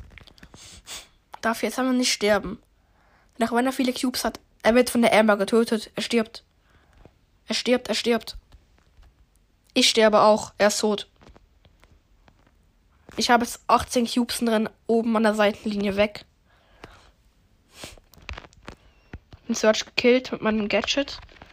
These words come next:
Amber auch gekillt. Ich habe jetzt zwanzig Cubes. Er hat einen.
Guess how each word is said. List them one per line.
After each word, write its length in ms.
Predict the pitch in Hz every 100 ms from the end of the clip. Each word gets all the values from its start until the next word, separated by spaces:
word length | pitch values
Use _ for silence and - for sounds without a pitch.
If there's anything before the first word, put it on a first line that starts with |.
| - - _ _ _ -
Amber 320 | 214 233 208
auch 180 | 196 220
gekillt. 560 | - - 208 208 - - _ _ - - - - - - - - _ _ _ - - - - - - - _ - - - -
Ich 100 | -
habe 140 | 269 262
jetzt 180 | -
zwanzig 520 | - 233 247 - 247 -
Cubes. 460 | 240 277 302 - - - _ _ _ _ _ _ _ _ _ _ _ - _ _ - - - - - - - - -
Er 160 | 214 226
hat 120 | 220
einen. 480 | 196 214 247 285